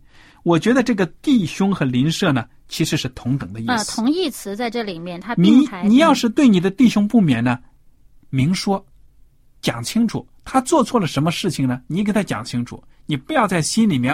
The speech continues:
Speaker 1: 怄气啊、恨他、咒骂他。
Speaker 2: 那这就成为你的罪过了，
Speaker 1: 对了。
Speaker 2: 成为你的错处了。嗯。
Speaker 1: 所以这是人际交往的一种原则。你看到圣经呢，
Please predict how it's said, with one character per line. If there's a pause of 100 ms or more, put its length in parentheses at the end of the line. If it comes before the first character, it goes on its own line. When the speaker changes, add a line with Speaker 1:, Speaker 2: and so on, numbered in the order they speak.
(120)
Speaker 1:
怄
气
啊、
恨
他、 (120)
咒
骂
他。 (360)
Speaker 2:
那
这
就
成
为
你
的
罪
过
了，
Speaker 1:
对
了。
Speaker 2:
成
为
你
的
错
处
了。 (340)
嗯。
Speaker 1:
所
以
这
是
人
际
交
往
的
一
种 (520)
原
则。
你
看
到
圣
经
呢，